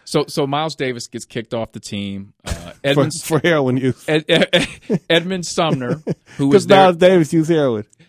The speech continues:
Speaker 1: The, I, I, I get it.
Speaker 2: Okay.
Speaker 1: I get it. Edmund, I see how I just kept going. But Edmund Summer, Sumner,
Speaker 2: Uh-huh.
Speaker 1: excuse me, Sumner
Speaker 2: Uh-huh.
Speaker 1: is probably their best N B A prospect.
Speaker 2: Okay.
Speaker 1: And he was already hurt. His, I think he had a torn labrum,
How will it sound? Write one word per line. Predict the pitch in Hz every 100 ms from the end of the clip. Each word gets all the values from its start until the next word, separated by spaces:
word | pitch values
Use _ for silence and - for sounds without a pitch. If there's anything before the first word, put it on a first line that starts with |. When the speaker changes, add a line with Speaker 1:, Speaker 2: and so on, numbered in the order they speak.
| _
Speaker 1:
The, | - - 113
I, | - -
I, | 107 104
I | 104 104
get | 101 95
it. | 127 123
Speaker 2:
Okay. | 107 101
Speaker 1:
I | 107
get | 110 92
it. | - _ _ -
Edmund, | 147 156 170 160 -
I | 123
see | - 139
how |
I | 120
just | 110 -
kept | 117 104
going. | 104 98
But | 101 _ -
Edmund | 143 160 185 160
Summer, | - 160 147 107 95 _
Sumner, | - 143 123 104
Speaker 2:
Uh-huh. | 107
Speaker 1:
excuse | - 104
me, | -
Sumner | - - 139 127 123 110 98 135 _ -
Speaker 2:
Uh-huh. | 98 101 80 85 _ 127
Speaker 1:
is | 123 117
probably | - 147 127 127 127 127
their | 117 107
best | 92 131 127 - 135
N | 127
B | 117 113
A | 110
prospect. | - 113 107 - - 101 107 -
Speaker 2:
Okay. | 98 - 76 65
Speaker 1:
And | 123 117 113
he | 113 185
was | 240 285
already | 175 151 135 104
hurt. | - 135
His, | 117 143 - -
I |
think | - 185
he | 180
had |
a | 101
torn | - - 160 147
labrum, | 113 113 127 113 95 92